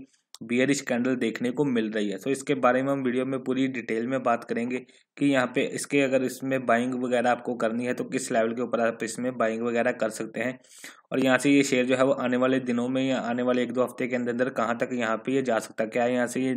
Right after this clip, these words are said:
लगातार नीचे की ओर जाएगा या फिर कहीं पे सपोर्ट बनाने के बाद थोड़ा सा यहाँ पे कंसोलिडेशन के इसका यहाँ पे चांसेस लग रहे हैं या फिर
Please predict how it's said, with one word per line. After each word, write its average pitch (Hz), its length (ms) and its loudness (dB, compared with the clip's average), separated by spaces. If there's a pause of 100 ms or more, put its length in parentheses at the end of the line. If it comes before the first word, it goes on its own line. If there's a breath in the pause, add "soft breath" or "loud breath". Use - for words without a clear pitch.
(160)
लगातार 113 420 0
नीचे 120 360 -4
की 123 140 -4
ओर 127 160 -2 (440 loud breath)
जाएगा 123 320 4
या 131 200 4
फिर 131 160 0
कहीं 123 240 -2
पे 131 160 -2
सपोर्ट 117 420 0
बनाने 117 300 0
के 120 80 -2
बाद 117 240 0
थोड़ा 113 200 0
सा 120 120 0
यहाँ 113 180 -2
पे 139 180 -2 (440 loud breath)
कंसोलिडेशन 120 680 2
के 131 120 -2
इसका 127 260 -2
यहाँ 123 180 2
पे 123 160 0
चांसेस 117 420 -2
लग 117 220 0
रहे 123 120 4
हैं 127 100 0
या 127 160 0
फिर 127 220 -4